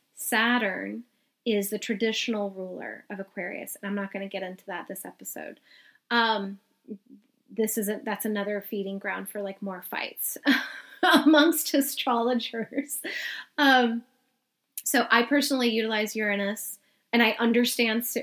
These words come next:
Saturn, of course, being this ruler. I personally more identify with Uranus as ruler of Aquarius in the eleventh house. Uranus is this, um, this lightning bolt that plows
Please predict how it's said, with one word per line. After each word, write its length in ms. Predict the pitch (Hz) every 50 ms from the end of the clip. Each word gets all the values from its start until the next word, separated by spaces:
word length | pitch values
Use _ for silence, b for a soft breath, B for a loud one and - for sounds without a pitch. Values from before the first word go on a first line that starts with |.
| - - 135 - - 240
Saturn, 480 | - - 220 202 202 202 202 202 202 -
of 140 | - 214 - -
course, 260 | 240 208 202 202 -
being 320 | - - 202 196 190 196
this 260 | 196 208 196 - -
ruler. 380 | 208 202 196 196 196 190 190 185 b b b b b b -
I 220 | 208 208 214 214
personally 640 | 220 - - 226 220 - 220 208 208 202 202 - - - _ _ _ _ -
more 360 | 214 226 226 226 226 226 226
identify 520 | 220 220 220 220 214 202 208 - 220 202 190
with 160 | 196 202 -
Uranus 560 | 196 196 190 190 202 196 196 196 - - b b b b b b b _ -
as 360 | 220 220 214 208 202 - - - -
ruler 360 | - 208 220 220 220 214 202
of 160 | - 202 196
Aquarius 440 | 196 - - 208 196 190 190 190 -
in 80 | 202 196
the 80 | 190
eleventh 360 | 190 190 196 190 196 196 -
house. 340 | - 330 320 294 269 - - B B B B B B B B _ -
Uranus 560 | 220 214 214 214 214 214 208 208 202 - - - -
is 540 | 214 208 208 202 196 196 - - - - - _ _ _ -
this, 480 | 214 220 214 202 196 - - - - - _ _ _ _ _ _ -
um, 540 | - 208 202 202 196 196 196 196 196 196 - _ _ _ _ _ _ _
this 160 | - 240 233 240
lightning 500 | 226 220 226 240 247 240 - 240 226 208
bolt 300 | 196 196 185 185 - - _ _ _ _ _ _ _ _ _ -
that 380 | 202 220 214 208 202 202 - - _ _ _ _ _ _ _ _ _ _
plows 600 | - - - 254 226 226 220 220 220 220 214 208